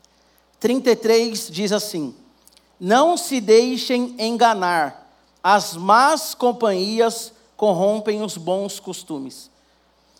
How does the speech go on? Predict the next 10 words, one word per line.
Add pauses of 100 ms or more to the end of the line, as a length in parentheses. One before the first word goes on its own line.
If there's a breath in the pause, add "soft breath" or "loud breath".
(160)
Como
justos,
recuperem
o
bom
senso (260 soft breath)
e
parem
de
pecar